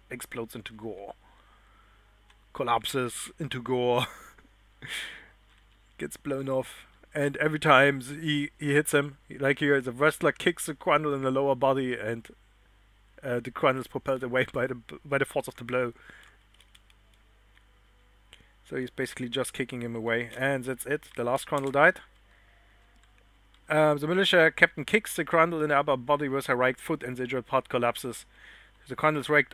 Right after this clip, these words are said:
upper arm skids along the ground, and the part splits into gore. An artery has been opened by the attack, and the Crundle slams into an obstacle,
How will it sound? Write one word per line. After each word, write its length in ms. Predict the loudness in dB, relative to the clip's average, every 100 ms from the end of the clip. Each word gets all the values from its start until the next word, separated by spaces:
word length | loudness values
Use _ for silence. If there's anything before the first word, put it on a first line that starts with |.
| -2
upper 160 | 2
arm 360 | 4 4 4 2
skids 380 | -6 0 0 0
along 340 | -2 0 0
the 60 | -2
ground, 380 | 0 2 2 -2
and 100 | -10
the 60 |
part 240 | -8 -6 -6
splits 320 | -6 -8 -8
into 140 | -10
gore. 180 | -6 -4
An 80 | -4
artery 380 | -2 -2 -2 -2
has 160 | -2
been 140 | -4 -8
opened 180 | -8 -8
by 80 |
the 60 | -10
attack, 300 | -4 -4 -4
and 80 | -10
the 60 |
Crundle 380 | -10 -6 -6 -6
slams 320 | -2 0 0
into 160 | -4 -4
an 80 | -2
obstacle, 540 | -2 0 -2 0 -6